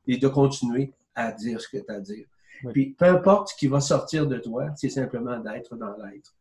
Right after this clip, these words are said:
Speaker 1: pas plus
Speaker 2: Mhm.
Speaker 1: que ça. Parce que tu, je sais une chose,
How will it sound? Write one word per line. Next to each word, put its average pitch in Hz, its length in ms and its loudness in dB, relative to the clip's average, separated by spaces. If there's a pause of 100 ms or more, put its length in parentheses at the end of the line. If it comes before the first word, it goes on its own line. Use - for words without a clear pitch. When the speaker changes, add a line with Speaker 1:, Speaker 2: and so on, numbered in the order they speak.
(160)
Speaker 1:
pas 120 100 -8
plus 123 300 -4
Speaker 2:
Mhm. - 80 -4
Speaker 1:
que - 80 -10
ça. 139 120 -6 (680)
Parce 135 200 2
que 160 100 -2
tu, 156 400 -2
je 156 200 0
sais 277 220 2
une 165 140 4
chose, 156 580 0